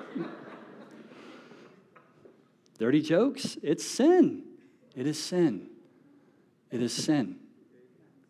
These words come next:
It's not proper. And more than that, it's destructive. And we are seeing what that destruction can do in our culture and in the church.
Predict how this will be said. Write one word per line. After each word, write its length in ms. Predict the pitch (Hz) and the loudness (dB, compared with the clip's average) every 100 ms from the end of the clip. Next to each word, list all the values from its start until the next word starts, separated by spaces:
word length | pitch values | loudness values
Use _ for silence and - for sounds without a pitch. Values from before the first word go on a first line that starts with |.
| _ _ _ _ _ _ _ _ _ - | _ _ _ _ _ _ _ _ _ -16
It's 200 | 147 - | -8 0
not 240 | 135 135 | 0 0
proper. 600 | 135 139 160 170 107 87 - - - - _ _ | -6 -6 -6 -6 -8 -8 -16 -20 -20 -20 _ _
And 80 | 123 | -8
more 100 | 143 | -4
than 140 | 143 | 0
that, 200 | 139 147 | 0 -2
it's 160 | 131 - | -10 -12
destructive. 800 | - - - - 160 - 143 101 - - _ _ _ _ _ _ _ _ _ _ _ _ _ _ _ _ _ _ _ _ _ _ _ - | -12 -12 -12 -12 -12 -6 -4 -4 -12 -20 _ _ _ _ _ _ _ _ _ _ _ _ _ _ _ _ _ _ _ _ _ _ _ -8
And 120 | 120 | 2
we 100 | 147 | 6
are 100 | 170 | 6
seeing 420 | 147 165 175 131 | 4 2 4 6
what 220 | 120 127 - | 4 0 0
that 280 | 127 131 139 - - _ | 0 -2 -6 -20 -20 _
destruction 720 | - - - 156 151 - 113 113 | -10 -8 0 0 -2 -6 -6 -4
can 200 | 123 123 | -2 0
do 240 | 202 127 | 2 0
in 340 | 110 123 117 | -4 -8 -8
our 160 | 117 123 | -6 -8
culture 460 | 127 202 - 82 85 _ _ _ _ _ _ _ _ _ _ _ _ | -6 -8 -8 -12 -14 _ _ _ _ _ _ _ _ _ _ _ _
and 160 | 135 123 | -6 0
in 120 | 143 | 0
the 60 | |
church. 580 | 156 226 - - - - | 2 0 -2 -6 -16 -16